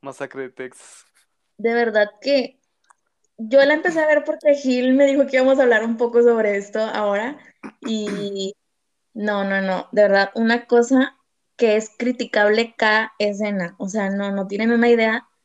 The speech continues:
Speaker 2: de que veía a que hacían algo los protagonistas y es como de que, "¿Pero por qué vas a hacer eso?". O sea, y es, no, no, no, toda la película en sí es criticable, no, no, no tiene un, un buen sentido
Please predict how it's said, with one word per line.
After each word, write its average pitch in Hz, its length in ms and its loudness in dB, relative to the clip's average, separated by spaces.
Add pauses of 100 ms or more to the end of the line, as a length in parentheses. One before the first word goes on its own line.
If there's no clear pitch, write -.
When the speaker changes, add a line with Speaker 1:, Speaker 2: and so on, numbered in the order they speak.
(220)
Speaker 2:
de 233 200 2
que 233 140 2
veía 233 600 2
a 262 200 0
que 277 100 0
hacían 254 260 2
algo 277 160 2
los 302 140 0
protagonistas 254 640 2
y 247 40 2
es 233 60 -2
como 240 200 0
de 220 120 0
que, 196 260 -2 (540)
"¿Pero 269 160 6
por 285 140 -2
qué 277 80 0
vas 269 100 0
a 311 60 2
hacer 302 160 4
eso?". 254 460 2
O 226 100 2
sea, 226 300 2
y 214 120 0
es, 202 140 -4
no, 226 220 0
no, 226 140 0
no, 226 280 -2
toda 254 180 2
la 311 160 0
película 285 520 -2 (220)
en 220 200 -4
sí 269 320 -4
es 226 340 -2
criticable, 208 1000 -2 (500)
no, 220 320 0
no, 226 800 0
no 226 200 -6
tiene 240 340 0
un, 254 320 4
un 240 160 -2
buen 247 180 0
sentido 247 640 -2